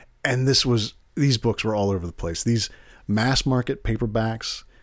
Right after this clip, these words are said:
with a really, like, ornate, painted, you know, um, depiction of several different things from the book all at once,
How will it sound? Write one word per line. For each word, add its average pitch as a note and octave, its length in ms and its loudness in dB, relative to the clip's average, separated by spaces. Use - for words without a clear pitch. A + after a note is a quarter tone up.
with A2 140 -2
a G#2 60 0
really, A2+ 460 0
like, G2 320 -4
ornate, A2 760 0
painted, G#2+ 920 0
you A2+ 140 -2
know, F#2+ 460 -4
um, F2+ 480 -6
depiction B2 640 -2
of G#2+ 260 2
several A#2 460 2
different A2 340 -2
things A2 220 0
from G#2 160 0
the G2+ 60 0
book G#2 260 -2
all G2+ 200 0
at F#2+ 80 -4
once, G2 580 -6